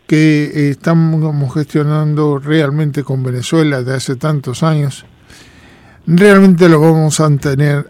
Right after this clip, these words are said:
a mantener, cueste lo que nos cueste. Y hablar con Venezuela en directo, ustedes saben cuáles son los tremendos inconvenientes que hay y lo que tenemos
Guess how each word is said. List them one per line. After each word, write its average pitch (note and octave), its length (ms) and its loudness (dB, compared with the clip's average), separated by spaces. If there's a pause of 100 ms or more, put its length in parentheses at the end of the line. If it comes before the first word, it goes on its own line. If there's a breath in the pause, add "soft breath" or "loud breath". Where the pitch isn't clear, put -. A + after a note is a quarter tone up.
(100)
a C3+ 160 -6
mantener, C#3+ 760 -2 (440)
cueste D3 500 -2
lo B2+ 180 -6
que B2+ 140 -6
nos A#2 140 -6
cueste. - 680 -14 (1120 soft breath)
Y G3 100 6
hablar A#3 320 6
con F#3 240 4
Venezuela E3+ 760 4
en D#3 120 2
directo, E3+ 480 4
ustedes F3+ 240 2
saben G3+ 360 4
cuáles F3 400 2
son F3+ 520 0 (480)
los D3+ 340 0
tremendos F3 760 2
inconvenientes D3 920 -2
que C#3 200 0
hay C3 180 -6 (1300 soft breath)
y G3+ 160 2
lo F3 320 4
que F3 500 4 (200)
tenemos F#3+ 760 0